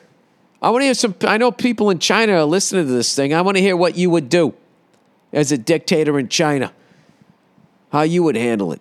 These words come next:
what you would be doing. Um, if I was a dictator in China, I would demand that I have those unbelievable dumplings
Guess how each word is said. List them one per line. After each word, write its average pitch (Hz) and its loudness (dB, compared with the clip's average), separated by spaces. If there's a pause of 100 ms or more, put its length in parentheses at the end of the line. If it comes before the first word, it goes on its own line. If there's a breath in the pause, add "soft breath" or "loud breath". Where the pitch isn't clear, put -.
(120)
what 151 -2
you 165 0
would 147 0
be 101 -2
doing. 87 -8 (360)
Um, 131 0 (2000)
if - -6
I 170 2
was 185 0
a 156 -4
dictator 131 -2
in 110 -4
China, 113 -2
I 120 -2
would 123 -2
demand 113 -2
that 110 0
I 107 -2
have 113 -4
those 104 -4
unbelievable 113 -2
dumplings 95 -6